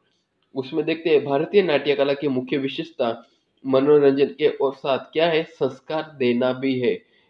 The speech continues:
एक संस्कार रही है। नाटक संचालन करने वाले सूत्रधार और मनोरंजन द्वारा आनंदित करने वाले विदूषक की जोड़ी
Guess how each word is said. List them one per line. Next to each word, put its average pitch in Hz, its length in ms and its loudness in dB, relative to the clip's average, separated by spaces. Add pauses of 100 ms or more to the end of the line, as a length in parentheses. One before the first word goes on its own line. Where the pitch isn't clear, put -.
(120)
एक - 120 -4
संस्कार 160 760 -4
रही 127 380 0
है। 107 200 0 (340)
नाटक 127 340 -2
संचालन 143 460 0
करने 135 300 -2
वाले 135 240 2
सूत्रधार 147 680 -6 (220)
और 147 180 -2
मनोरंजन 143 640 0
द्वारा 139 400 2 (420)
आनंदित 165 460 0
करने 131 300 0
वाले 131 260 2
विदूषक 139 560 -2
की 147 100 -2
जोड़ी 139 420 0